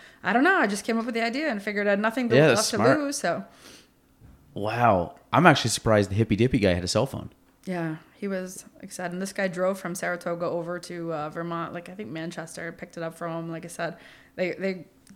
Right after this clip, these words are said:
Speaker 1: he's giving me, both of them are giving me play-by-plays of, like, how, what happened. Like,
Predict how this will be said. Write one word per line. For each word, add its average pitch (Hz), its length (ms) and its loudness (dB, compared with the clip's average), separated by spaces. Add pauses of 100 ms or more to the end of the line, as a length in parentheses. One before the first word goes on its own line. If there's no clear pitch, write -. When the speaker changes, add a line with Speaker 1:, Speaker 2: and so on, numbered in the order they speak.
(160)
Speaker 1:
he's 185 160 -4
giving 202 160 0
me, 190 100 0
both 202 340 2
of 208 60 -4
them 185 60 0
are 180 40 -2
giving 190 180 -2
me 175 80 -2
play-by-plays 175 680 -2
of, 165 140 -6
like, 165 160 -4
how, 170 320 -4 (220)
what 190 160 2
happened. 185 340 2
Like, 175 260 -6